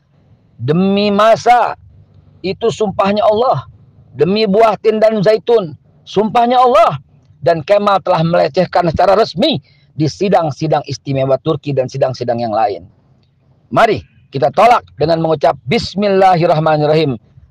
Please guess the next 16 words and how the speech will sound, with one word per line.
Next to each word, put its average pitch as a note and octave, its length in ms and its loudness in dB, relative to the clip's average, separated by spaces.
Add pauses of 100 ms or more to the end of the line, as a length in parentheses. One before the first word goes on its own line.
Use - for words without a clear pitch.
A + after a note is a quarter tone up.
(220)
dalam E3+ 560 4 (140)
ajang D3+ 280 0
diskusi A#3 640 -4 (320)
maupun E3+ 480 0
dalam D3 240 0
pertemuan-pertemuan C#3 1040 -2
yang B2 180 -6
pantas D#3+ 480 -2
untuk B2+ 240 -4
kita B2 160 0
bahas. F#3+ 400 0 (840)
Demikian D#3+ 640 0 (320)
dari B2+ 180 0
saya, G3 380 2
Haikal F#3+ 260 2
Hasan, C3 460 -2